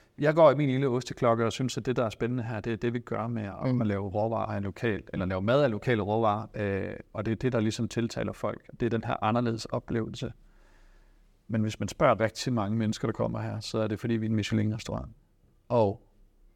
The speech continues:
Speaker 1: de aner ikke, hvad vi laver. <laughs> Og det er jo i virkeligheden ret underligt.
Speaker 2: <laughs> Ja, ja, ja, det gør du da ret i.
Speaker 1: Ja.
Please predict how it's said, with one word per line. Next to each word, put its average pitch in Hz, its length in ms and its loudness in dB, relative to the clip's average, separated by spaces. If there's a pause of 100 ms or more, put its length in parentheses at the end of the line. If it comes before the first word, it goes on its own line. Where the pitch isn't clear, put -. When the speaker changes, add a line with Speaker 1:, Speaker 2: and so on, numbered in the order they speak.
(360)
Speaker 1:
de 98 160 4
aner 104 320 0
ikke, 110 220 -4
hvad 127 120 -2
vi 110 140 0
laver. 104 300 -2 (1000)
<laughs> - 800 -4
Og 143 100 2
det 147 60 6
er - 20 6
jo 156 40 6
i 147 40 6
virkeligheden 165 400 6
ret - 340 2 (200)
underligt. 151 400 0
Speaker 2:
<laughs> - 60 -20 (1400)
Ja, 175 140 8 (140)
ja, 175 400 8 (140)
ja, 165 80 6
det 180 180 4
gør 165 80 4
du 131 160 -2
da 113 120 0
ret 110 240 2
i. - 240 -14
Speaker 1:
Ja. 123 120 -6